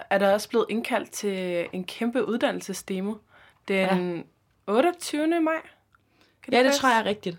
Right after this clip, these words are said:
Speaker 1: Ja.
Speaker 2: Og, øh, ja, jeg kan ikke præcis, jeg tør ikke sådan lægge hovedet på blokken med den der dato. Men uddannelsesdemonstration, og der er også klimamarch.
Speaker 1: Ja.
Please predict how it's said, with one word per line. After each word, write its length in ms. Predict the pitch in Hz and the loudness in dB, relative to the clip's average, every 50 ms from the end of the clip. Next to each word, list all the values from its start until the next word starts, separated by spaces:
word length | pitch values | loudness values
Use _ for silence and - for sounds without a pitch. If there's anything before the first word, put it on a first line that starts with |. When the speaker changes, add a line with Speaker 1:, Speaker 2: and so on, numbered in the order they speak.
| _ - | _ -2
Speaker 1:
Ja. 100 | 240 240 - - - - - - - - | -2 -2 -2 -4 -12 -20 -20 -20 -12 -4
Speaker 2:
Og, 420 | - 180 185 180 180 175 175 170 170 | 2 4 6 6 6 6 6 6 6
øh, 380 | 170 165 160 160 156 147 139 139 - - - | 6 6 4 4 2 0 -2 -6 -8 -8 -2
ja, 80 | 180 175 | 0 2
jeg 140 | 180 185 190 | 2 2 0
kan 80 | - 214 | -2 -8
ikke 200 | 214 - - - - _ | -12 -10 -12 -12 -14 _
præcis, 560 | - - 180 - - - 202 170 - - - | -8 -6 -6 -4 -2 -2 -2 -2 -2 -4 -2
jeg 120 | 180 180 180 | -2 -2 -2
tør 200 | - - 196 185 | 2 2 4 4
ikke 160 | 190 185 - | 2 0 -2
sådan 180 | - 190 175 160 | -2 -2 0 0
lægge 160 | 160 156 - | 0 -2 0
hovedet 200 | 170 170 175 175 | -2 -2 -2 -2
på 120 | - 160 | -4 -8
blokken 340 | 156 - 160 160 160 160 160 | -4 -2 0 0 0 0 0
med 100 | 156 143 | -2 -2
den 140 | 143 139 147 | -4 -6 -8
der 80 | 156 151 | -10 -10
dato. 440 | - - 147 147 151 - - 170 156 151 _ _ - | -10 -8 -8 -8 -8 -10 -10 -12 -12 -14 _ _ -6
Men 280 | 160 160 160 156 147 _ _ _ _ - | -2 -2 -2 -2 -4 _ _ _ _ 2
uddannelsesdemonstration, 1300 | 208 247 277 294 285 269 262 247 240 - 220 - - 226 220 208 - - 208 202 - 240 226 214 208 185 - _ _ _ _ _ - - - - _ _ _ _ _ - | 4 4 6 6 4 4 2 0 -2 -4 -6 -4 -2 -2 -4 -4 -6 -8 -8 -6 -4 -2 -2 -2 -2 -6 -8 _ _ _ _ _ -20 -20 -20 -20 _ _ _ _ _ 2
og 380 | - 170 160 151 147 143 143 139 _ _ _ _ _ _ _ _ _ _ - | 4 6 6 6 4 2 -2 -6 _ _ _ _ _ _ _ _ _ _ 4
der 60 | 180 | 6
er 40 | 170 | 6
også 180 | 170 - - | 6 6 2
klimamarch. 800 | - - 214 226 240 247 240 233 196 170 170 175 170 - - - - _ _ _ _ _ _ _ _ - | 0 0 4 4 6 6 6 4 2 0 -2 -4 -6 -6 -8 -10 -12 _ _ _ _ _ _ _ _ -10
Speaker 1:
Ja. 120 | 208 202 | -10 -10